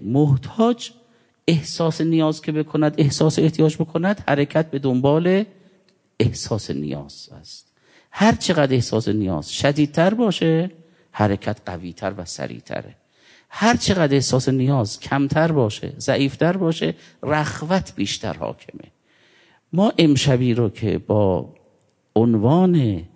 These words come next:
وصایت امام زمان عجل الله تعالی فرجه الشریف مطرح است، اگر این باور تو وجود انسان شکل بگیرد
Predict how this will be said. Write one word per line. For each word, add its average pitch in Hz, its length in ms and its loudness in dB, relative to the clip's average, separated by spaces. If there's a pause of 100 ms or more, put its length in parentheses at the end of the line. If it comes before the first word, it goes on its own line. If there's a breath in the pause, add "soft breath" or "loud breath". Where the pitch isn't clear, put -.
(540 soft breath)
وصایت 135 720 2
امام 98 380 0
زمان 90 340 -6
عجل 85 320 -6
الله 80 320 -8
تعالی 87 540 -10 (440)
فرجه 92 460 -4
الشریف 101 720 -4
مطرح 110 320 -6
است، 156 540 -6 (600 soft breath)
اگر 240 500 2
این 214 320 0
باور 151 420 2
تو 170 220 -8
وجود 165 440 -2
انسان 131 560 0
شکل 160 380 -4
بگیرد 107 640 -4